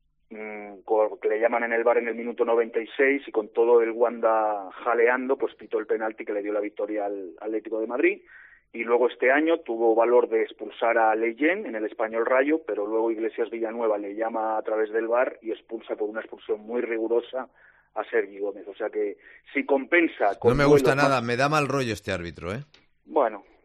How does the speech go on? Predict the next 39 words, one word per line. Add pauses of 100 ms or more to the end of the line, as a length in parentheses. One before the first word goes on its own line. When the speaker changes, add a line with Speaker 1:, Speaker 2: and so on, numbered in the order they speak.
(120)
Speaker 1:
esperemos
que
no
tenga
nada
que
ver,
que
si
tiene
que
ganar
el
Madrid,
que
gane
deportivamente
y
no
por
otros (100)
temas.
Do-,
eh,
nada,
dos
apuntes. (100)
Uno, (240)
esta
noche
importante
el
Cádiz-Getafe,
recordar
que
si
hay
un
empate,